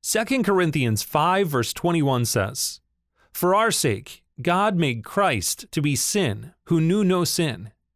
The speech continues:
so that in him we might become the righteousness of God." Your sins no longer condemn or define you.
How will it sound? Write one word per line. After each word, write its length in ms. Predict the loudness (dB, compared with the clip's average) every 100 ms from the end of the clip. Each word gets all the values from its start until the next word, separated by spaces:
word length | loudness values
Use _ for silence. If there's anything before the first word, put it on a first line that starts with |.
| _ _ -2
so 180 | 2 2
that 200 | 2 0
in 180 | 0
him 460 | 2 2 2 0 -4 -2
we 140 | 0
might 240 | 2 0
become 380 | -2 0 0 2
the 100 | 0
righteousness 760 | 0 0 0 -2 -2 -2 -2 0
of 140 | -2
God." 440 | 0 0 -2 -8 -18 _ _ _ _ _ -4
Your 220 | 0 0
sins 540 | 0 0 0 0 0 -2
no 200 | 0 0
longer 420 | 2 2 2 0
condemn 600 | 0 0 2 2 2 0
or 200 | 0 0
define 460 | 0 0 0 0
you. 300 | -2 -6 -12